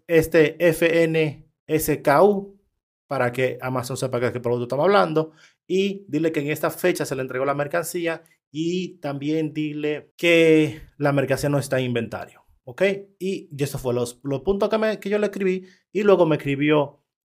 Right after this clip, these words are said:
un email bien preciso, con, respetuoso, pero haciéndole claro a Amazon nuestra, eh, cuáles eran sus obligaciones como, como empresa, basado en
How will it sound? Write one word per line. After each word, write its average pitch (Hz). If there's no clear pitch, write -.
un 170
email 143
bien 165
preciso, 127
con, 160
respetuoso, 139
pero 120
haciéndole 139
claro 127
a 110
Amazon 117
nuestra, 131
eh, 131
cuáles 156
eran 151
sus 214
obligaciones 110
como, 117
como 110
empresa, 101
basado 151
en 151